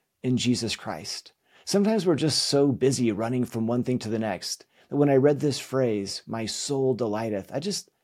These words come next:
sat down for a couple of minutes and just spent some time rejoicing, delighting in Jesus Christ. Now, before we dive into Nephi's delight with Isaiah, I want to step back and look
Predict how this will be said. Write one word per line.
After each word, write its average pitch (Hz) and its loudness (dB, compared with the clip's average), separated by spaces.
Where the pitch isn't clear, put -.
sat 190 -4
down 160 0
for 113 -2
a 107 -2
couple 120 -4
of 104 -2
minutes 95 -8
and 131 0
just 165 -2
spent 147 -2
some 139 -4
time 104 -8
rejoicing, 110 -4
delighting 104 -4
in 113 0
Jesus 104 -2
Christ. - -12
Now, 143 6
before 139 2
we 220 2
dive 131 4
into 127 2
Nephi's 117 0
delight 104 -4
with 113 -4
Isaiah, 113 0
I 147 -4
want 220 -2
to 233 -2
step - -2
back 110 -2
and 135 -2
look 160 0